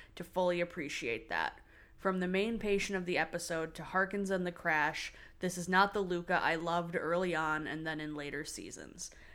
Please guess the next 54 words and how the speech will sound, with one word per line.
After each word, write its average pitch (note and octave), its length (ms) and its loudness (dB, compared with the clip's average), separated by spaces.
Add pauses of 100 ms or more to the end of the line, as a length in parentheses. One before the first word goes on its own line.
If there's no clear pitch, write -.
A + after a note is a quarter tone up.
(280)
I F3+ 100 6
read G#3+ 200 8
later F#3+ 340 4
that E3+ 140 0
Harkins G3 420 2
was F3+ 100 -4
supposed F3 360 -2
to D#3+ 60 -8
die D#3+ 220 4
in F#3+ 140 4
this F#3+ 160 -2
episode. D3 640 -6 (540)
Looking F#3 300 -2
back, G3+ 360 6
they E3+ 140 2
may F#3+ 240 2
as F#3+ 160 0
well F3 220 4
have E3+ 180 -6
killed C#3 260 -6
her. - 220 -8 (340)
It's F3 220 -2
not F#3 140 2
like - 140 0
they G3 120 2
did F3 220 0
anything F#3 360 0
more F3 180 2
with F3+ 140 2
her F#3+ 100 0
character E3 500 0
beyond E3+ 380 -2
a E3 80 -2
note F#3 320 2
she - 180 -2
gave E3+ 320 2 (140)
to F#3+ 100 -4
Gallant F3 500 0
later D#3+ 360 -2
to E3 160 -4
essentially F3+ 640 -2
tell F3 260 0
the E3 140 -4
audience, D#3 500 2 (240)
'She's C4 320 0
not C4+ 280 4
dead, A#3 400 6 (280)
but - 120 2
you G3+ 100 0
won't A3 180 4
be A#3+ 80 -2
seeing D4 320 4
her F#3+ 120 4
anymore.' F3 640 0